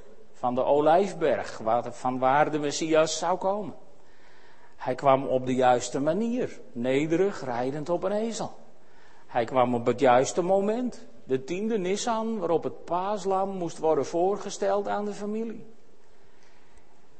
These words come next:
En men zag het niet. Men zag het niet. En lieve vrienden, we verwachten allemaal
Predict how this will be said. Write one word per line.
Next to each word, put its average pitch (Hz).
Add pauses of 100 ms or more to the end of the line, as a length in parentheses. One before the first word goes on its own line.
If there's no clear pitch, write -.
(720)
En 143
men 131
zag 156
het 185
niet. 156 (2250)
Men 143
zag 135
het 147
niet. 131 (2750)
En -
lieve 175
vrienden, 208
we 151
verwachten 170
allemaal 175